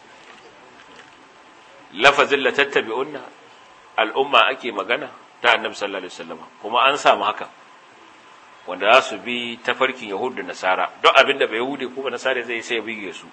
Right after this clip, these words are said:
Kaga su ma suna kokarin kwaikwayon sa. Ko da abin akwai wahala, akwai wahalarwa. To amma an mai da shi gayu, an mai da shi abin nuna wayewa, sai ga ana yin sa. Abin da zai zama matsala ga mutum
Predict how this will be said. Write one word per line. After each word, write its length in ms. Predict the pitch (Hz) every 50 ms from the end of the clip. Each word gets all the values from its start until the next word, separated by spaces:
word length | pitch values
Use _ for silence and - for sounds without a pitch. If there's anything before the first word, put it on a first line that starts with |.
| -
Kaga 180 | - 87 87 104
su 120 | 101 110 113
ma 120 | 120 120 110
suna 160 | 120 120 113
kokarin 320 | - - - 104 107 104
kwaikwayon 460 | 101 - 117 113 - 120 117 117 117
sa. 160 | 113 - - - - - - - - - - - - -
Ko 120 | - 170
da 160 | 175 170 156 139
abin 180 | 135 151 151 151 -
akwai 280 | 123 120 - 151 147
wahala, 420 | 151 143 117 - 117 117 104 90 - - - - - - -
akwai 200 | - - 156 156
wahalarwa. 540 | 156 151 143 156 165 151 123 101 95 - - - - - - - - - - - - - -
To 80 | 113
amma 200 | 107 113 127 143 147 -
an 120 | 160 156 156
mai 120 | 156 156
da 80 | 156 127
shi 220 | - 127 139 135
gayu, 480 | 120 127 135 131 131 139 135 135 139 135
an 140 | 131 131 135
mai 100 | 139 143
da 100 | 143 120
shi 280 | 104 - - 120 120 - -
abin 240 | - 98 95 113 113 120 127 123 117 113 117 - - - - - 117 - - - - - 113
nuna 220 | 117 120 123 117 104
wayewa, 420 | 110 117 117 113 101 95 95 95
sai 180 | 95 - 113 104
ga 100 | 101 107 104 110
ana 100 | 104 95
yin 120 | 92 87 85
sa. 140 | - - - - - - - - - - -
Abin 240 | - 123 135 156 156
da 60 | 143
zai 120 | 143 151 127
zama 180 | 127 131 127 131
matsala 520 | 139 156 - 147 156 143 135 131 - - - -
ga 60 | - 98
mutum 240 | 98 104 - 151